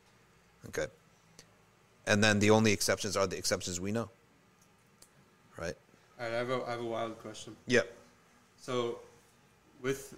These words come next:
Speaker 2: regards to this, we know if somebody, 'cause the person asked in the context of, like, America and everything.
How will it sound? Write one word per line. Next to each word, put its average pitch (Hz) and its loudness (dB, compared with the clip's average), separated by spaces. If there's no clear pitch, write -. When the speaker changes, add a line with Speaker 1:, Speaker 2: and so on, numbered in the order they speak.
Speaker 2:
regards 127 -2
to 117 -10
this, - -8
we 120 -6
know 123 0
if 123 -4
somebody, 127 -2
'cause 113 -2
the 123 -6
person 135 -2
asked 123 2
in 120 -8
the 113 -8
context 110 -6
of, 107 -8
like, 107 -6
America 104 -4
and 107 -6
everything. 113 -4